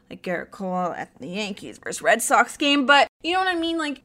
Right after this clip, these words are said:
you don't have that, so you have to fight through it, and so you have those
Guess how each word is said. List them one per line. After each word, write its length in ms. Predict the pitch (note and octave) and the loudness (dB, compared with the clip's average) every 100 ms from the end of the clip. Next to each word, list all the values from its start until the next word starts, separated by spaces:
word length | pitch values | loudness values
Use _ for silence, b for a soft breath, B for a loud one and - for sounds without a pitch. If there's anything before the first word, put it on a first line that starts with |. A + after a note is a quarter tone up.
| _ | _
you 160 | C4+ B3+ | -4 2
don't 280 | E4 D4 | 4 2
have 440 | B3 A#3+ B3 C#4 G3 | -2 2 4 4 2
that, 260 | C#3 - | -6 -6
so 120 | - A#3 | -6 -6
you 140 | A#3 | -4
have 280 | A3 C#4+ - | 0 0 0
to 80 | C#4 | -4
fight 300 | A3+ G3 E3+ | -2 -2 -4
through 320 | - C4 A3+ | -4 0 2
it, 180 | G3 - | 0 -2
and 160 | A3 | -6
so 120 | - A#3 | 0 0
you 220 | A#3 A3+ | 0 -6
have 440 | - A3+ C4 B3+ | -6 0 2 2
those 300 | G#3 F3+ F3+ | -2 -6 -8